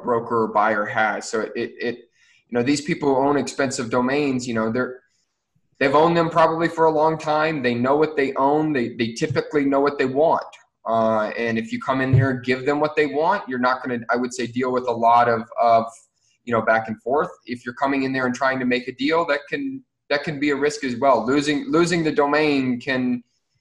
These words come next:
you know, it could change your business forever. It could change somebody else's business forever. So you gotta be delicate with how you, you approach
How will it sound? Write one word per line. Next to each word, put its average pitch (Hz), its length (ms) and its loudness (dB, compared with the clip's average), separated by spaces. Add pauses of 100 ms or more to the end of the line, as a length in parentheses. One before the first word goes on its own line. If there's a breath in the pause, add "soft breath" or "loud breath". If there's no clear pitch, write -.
(400)
you 127 80 -4
know, 131 100 4
it 123 100 0
could 127 120 -2
change 139 340 0
your 151 120 2
business 139 380 0
forever. 139 440 2
It 107 80 -4
could 117 140 -8
change 143 260 -4
somebody 147 300 -2
else's 147 320 0
business 101 340 -8
forever. - 480 -10
So - 160 -10
you 120 140 -6
gotta 127 220 2
be 123 120 -4
delicate 120 560 0
with 110 140 -6
how 113 180 0
you, 107 420 -4
you 113 180 -2
approach 113 420 -4